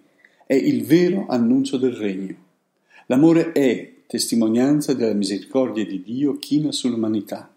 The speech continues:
Il dono dello spirito di amore è la vittoria di Dio nelle anime messe in grado di amare e di rigettare l'odio satanico, perché liberate dal maligno.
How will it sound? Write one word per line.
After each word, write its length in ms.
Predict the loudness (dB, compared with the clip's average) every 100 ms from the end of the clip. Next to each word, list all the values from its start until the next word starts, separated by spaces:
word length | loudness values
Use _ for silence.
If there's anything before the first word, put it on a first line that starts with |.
| _ _ _ _ _ -20 -16
Il 160 | -12 0
dono 240 | 4 6
dello 220 | 6 4 2
spirito 500 | 0 0 0 0 -4
di 140 | -2
amore 460 | 0 2 2 0 0
è 200 | 0 0
la 140 | -2
vittoria 720 | -4 -8 -2 2 2 2 -2
di 160 | -4 -8
Dio 280 | -4 -2
nelle 260 | -2 -4 -2
anime 360 | -2 -2 -4 -2
messe 440 | 0 0 0 -2
in 100 | -4
grado 440 | 0 2 2 2
di 120 | 2 2
amare 540 | 0 -2 -8 -12 -16 _ _ _ _ -6
e 60 | 0
di 100 | 2
rigettare 680 | 2 2 0 0 2 2 2
l'odio 280 | 2 0 0
satanico, 640 | -2 -4 -4 -4 -4 -4
perché 260 | -6 -4 -2
liberate 720 | 0 0 2 0 -2 -4 -4
dal 180 | -2 -2
maligno. 480 | -2 -4 -6 -8